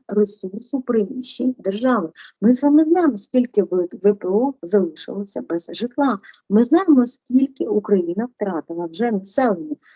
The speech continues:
По самим добрим, е, фактам, які ми з вами бачимо, в Україні живе, можливо,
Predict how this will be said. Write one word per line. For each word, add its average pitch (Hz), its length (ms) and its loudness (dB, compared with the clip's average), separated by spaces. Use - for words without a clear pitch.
По - 260 2
самим 302 480 2
добрим, 220 500 2
е, - 40 -16
фактам, 247 540 0
які 226 300 2
ми 208 180 2
з 214 80 -6
вами 220 180 2
бачимо, 202 440 -4
в 196 160 -8
Україні 247 540 4
живе, 220 400 0
можливо, 208 560 2